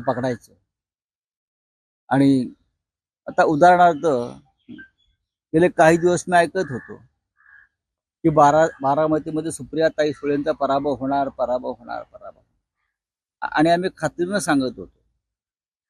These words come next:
की सुप्रियाताई सुळे या किमान दीड लाख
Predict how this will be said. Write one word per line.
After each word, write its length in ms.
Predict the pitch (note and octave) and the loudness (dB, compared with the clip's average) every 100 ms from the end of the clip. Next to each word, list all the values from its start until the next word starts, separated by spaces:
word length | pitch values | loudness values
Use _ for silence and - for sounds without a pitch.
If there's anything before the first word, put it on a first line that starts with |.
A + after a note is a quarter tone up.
| _ _ | _ _
की 60 | D3 | -8
सुप्रियाताई 640 | C#3+ B2+ D#3 E3 D#3+ D3+ | -8 -4 2 2 2 -2
सुळे 280 | C3+ - C#3+ | -4 -4 -4
या 60 | D#3 | -4
किमान 540 | - D3+ D#3 G3+ F3 | -4 -2 0 0 0
दीड 140 | D#3+ D#3 | -2 0
लाख 180 | D3+ | 2